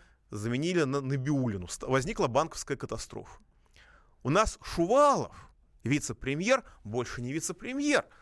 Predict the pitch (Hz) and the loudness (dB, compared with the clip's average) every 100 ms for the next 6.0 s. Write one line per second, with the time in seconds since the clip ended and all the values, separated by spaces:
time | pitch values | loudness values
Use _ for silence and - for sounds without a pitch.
0 | - - 127 135 113 151 170 208 202 160 | -14 -4 0 0 2 2 4 4 2 2
1 | 185 139 151 170 185 208 190 156 160 - | 0 0 0 0 2 0 0 -2 -6 0
2 | 185 165 - - - 214 - - 110 - | 0 0 -2 -10 -10 -10 -8 -4 -4 -2
3 | 117 123 117 143 - 135 156 170 110 - | -2 0 2 0 -2 -6 -4 -2 -2 -2
4 | - - - - - 113 160 - - 147 | -18 -20 -20 -20 -6 0 2 0 -2 0
5 | 143 143 139 135 123 - - 123 139 | 2 2 2 2 -2 -4 0 2 2